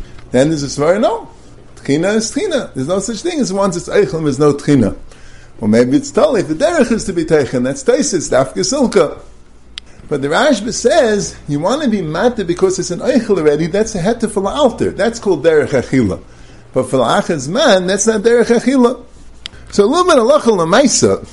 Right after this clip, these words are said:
the Tur says, "Asur lachtach yerek dak dak." Shedai mulatechem. The Tur paskins that it's asur, and it's mashif in the Tur, of course it's mash b'lav daf kisoga,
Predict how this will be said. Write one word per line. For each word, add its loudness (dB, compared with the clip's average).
the 2
Tur 0
says, 0
"Asur 2
lachtach 2
yerek 2
dak 2
dak." -4
Shedai 2
mulatechem. 0
The -8
Tur -2
paskins 0
that 0
it's -6
asur, -4
and 0
it's -4
mashif 0
in 2
the 0
Tur, 2
of -2
course 0
it's -8
mash 0
b'lav 2
daf 0
kisoga, -2